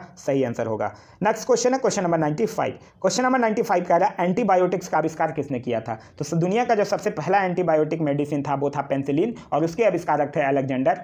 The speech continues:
फ्लेमिंग। तो इस क्वेश्चन का जो सही आंसर होगा, वो हो जाएगा ऑप्शन नंबर डी। नेक्स्ट क्वेश्चन है क्वेश्चन नंबर नाइंटी सिक्स, निम्नलिखित में से कौन सा कार्बोहाइड्रेट पाचन का अंतिम उत्पाद है?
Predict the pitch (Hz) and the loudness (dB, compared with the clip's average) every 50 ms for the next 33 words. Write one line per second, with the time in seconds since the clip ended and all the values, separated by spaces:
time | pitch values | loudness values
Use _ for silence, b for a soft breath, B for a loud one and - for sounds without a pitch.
0 | - - - - - 190 190 170 139 120 107 104 - b b b b _ - 147 | -14 -20 -20 -10 -2 0 2 2 2 0 -4 -6 -10 b b b b _ 0 0
1 | 147 139 143 - 160 160 214 214 214 208 202 185 - 165 160 165 156 160 147 147 | 0 0 2 -2 -2 0 0 0 2 2 2 2 2 2 2 2 0 0 0 0
2 | 139 160 151 143 135 127 131 123 127 123 - - 139 135 147 208 233 226 - - | 0 2 2 2 2 2 2 2 0 -2 -2 -2 -2 0 0 -2 -2 -4 -8 -10
3 | - 135 120 104 95 95 95 - - _ - _ _ _ _ _ _ _ _ _ | -8 -6 -6 -6 -8 -8 -14 -20 -20 _ -20 _ _ _ _ _ _ _ _ _
4 | B B B B B B B B - 202 240 233 - - 254 247 277 269 269 269 | B B B B B B B B 0 0 0 0 2 2 2 2 4 0 2 2
5 | 240 226 - 196 180 175 165 160 156 151 165 160 - 214 214 - - b b b | 2 2 2 0 0 2 2 2 0 0 0 0 0 0 -2 -2 -16 b b b
6 | b 185 202 208 220 226 226 269 277 269 247 247 254 247 202 196 214 208 - 247 | b 0 2 4 2 2 4 4 4 4 2 2 2 2 2 2 2 2 0 0
7 | - 196 180 185 180 175 175 175 160 160 180 185 - - 165 160 165 196 190 196 | 0 0 0 2 2 2 2 2 2 2 0 0 2 0 0 0 0 -2 0 0
8 | 196 190 160 151 156 165 151 139 139 139 139 123 120 120 117 - | 0 0 0 0 0 0 0 -2 -2 -2 -2 -2 -2 -2 -6 -8